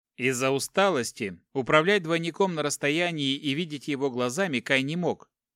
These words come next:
Но, к счастью, все души Зеро были взяты у старых клонов, переживших войну с синдикатами добровольцев.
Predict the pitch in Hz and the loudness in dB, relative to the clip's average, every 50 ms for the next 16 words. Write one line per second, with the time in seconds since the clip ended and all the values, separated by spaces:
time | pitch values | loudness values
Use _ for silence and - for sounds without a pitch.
0 | _ _ _ - 107 131 180 226 220 - - - 202 208 202 - - - 156 135 | _ _ _ -8 -2 2 2 2 2 2 2 2 4 2 2 2 0 -2 -2 -2
1 | - - 175 175 170 143 156 175 180 - - 156 139 120 110 120 131 131 143 180 | -2 -2 0 0 0 0 0 -2 -2 -2 -2 -2 -2 0 0 0 2 2 2 2
2 | 208 185 135 123 151 143 147 143 127 135 151 147 - 151 151 147 - - 151 147 | 0 0 0 0 0 0 0 0 0 0 0 0 0 -2 -6 -4 -2 0 0 0
3 | 151 147 - - - 180 185 185 151 120 101 - - _ _ _ _ _ _ - | 0 -2 -6 -4 0 0 2 2 0 -2 -4 -6 -10 _ _ _ _ _ _ 0
4 | 131 131 135 139 123 131 160 147 - - 135 113 - 113 123 123 120 139 180 190 | 2 4 4 4 4 2 0 0 0 -2 -4 -4 -2 0 0 0 2 2 0 -2
5 | - - - 143 120 113 127 - - 147 - - 131 127 135 127 135 131 151 165 | -2 -2 -4 -2 -2 -2 -2 0 0 0 0 0 -2 -2 -2 -2 -2 0 0 0
6 | 160 160 139 110 - - 110 90 - - | 0 0 -2 -2 -4 -8 -10 -10 -12 -18